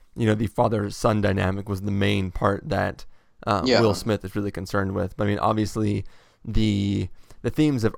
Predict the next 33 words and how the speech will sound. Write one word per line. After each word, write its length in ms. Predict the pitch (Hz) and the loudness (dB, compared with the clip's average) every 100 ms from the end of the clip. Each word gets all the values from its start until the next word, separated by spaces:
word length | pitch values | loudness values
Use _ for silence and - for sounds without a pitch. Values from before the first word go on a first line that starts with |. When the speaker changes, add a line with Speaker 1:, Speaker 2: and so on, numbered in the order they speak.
| 131 | 2
Speaker 1:
Earth 420 | 127 113 - - - | 2 2 -2 -6 -2
and 420 | 104 101 95 92 | 2 2 0 0
why 180 | 101 107 | 2 2
we 160 | 107 | 0
had 160 | 101 104 | -2 -2
to 80 | 92 | -2
leave 320 | 92 110 113 | 0 0 -2
Earth, 440 | - 131 156 - - - | -2 -2 -2 -8 -14 -4
um, 300 | 104 101 92 | -2 0 -2
Speaker 2:
Yeah. 360 | 113 98 95 - - | -2 -2 -6 -10 -8
Speaker 1:
like, 160 | 107 123 | -4 0
it 40 | |
just 200 | 127 - | 0 -2
feels 760 | - 127 120 107 95 - - - - - _ _ _ - | 0 4 4 4 2 -4 -10 -14 -20 -20 _ _ _ -16
very 340 | 107 113 113 101 | 0 4 4 2
much 300 | 101 92 - | 2 0 -2
M. 160 | 101 | -2
Night 160 | 98 95 | -2 -4
Shyamalan-y, 560 | - 90 65 50 50 - | -4 -6 -4 -6 -6 -8
'cause, 100 | 117 | -2
I 40 | |
mean, 100 | 104 | 0
that, 140 | 104 | 0
that's 200 | 110 104 | 0 -2
very 280 | 110 110 110 | 2 4 6
Speaker 2:
Yeah. 140 | 104 - | 6 4
Speaker 1:
much 120 | - | 2
his 160 | 110 101 | 0 0
wheelhouse 500 | 101 104 95 98 101 | -2 0 0 0 -4
and 140 | 101 | -2
what, 200 | 98 - | -2 -2
what 180 | 104 98 | -2 -2
he 460 | 104 107 98 101 | -2 -4 -4 -8